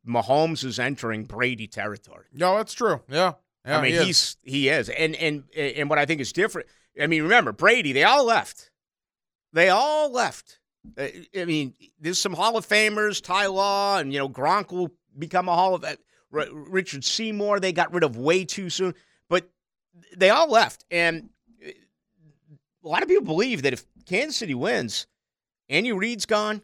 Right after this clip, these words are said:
Speaker 1: Kelsey's gone.
Speaker 2: Does Mahomes need to get seven, though, to
Speaker 1: No.
Speaker 2: get in the Brady
Speaker 1: No.
Speaker 2: territory?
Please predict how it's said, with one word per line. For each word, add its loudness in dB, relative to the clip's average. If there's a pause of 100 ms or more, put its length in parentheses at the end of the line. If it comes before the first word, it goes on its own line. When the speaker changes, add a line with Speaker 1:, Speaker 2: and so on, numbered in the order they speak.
(120)
Speaker 1:
Kelsey's -4
gone. -18 (180)
Speaker 2:
Does -4
Mahomes 0
need -8
to -6
get -8
seven, -8 (160)
though, -6
to -12
Speaker 1:
No. 2
Speaker 2:
get 0
in -4
the -10
Brady -4
Speaker 1:
No. -12
Speaker 2:
territory? -6